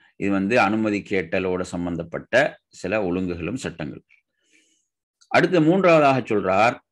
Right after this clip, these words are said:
"சம்மில்லாஹ ஃபி இப்திதாயி அக்லிக வ ஷுர்பிக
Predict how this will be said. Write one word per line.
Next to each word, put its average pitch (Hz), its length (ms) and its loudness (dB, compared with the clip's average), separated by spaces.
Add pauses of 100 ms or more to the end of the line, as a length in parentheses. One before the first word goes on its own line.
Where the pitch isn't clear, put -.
(680)
"சம்மில்லாஹ 156 840 4
ஃபி 127 60 2
இப்திதாயி 151 920 4
அக்லிக 165 580 0
வ 135 140 2 (100)
ஷுர்பிக 156 580 2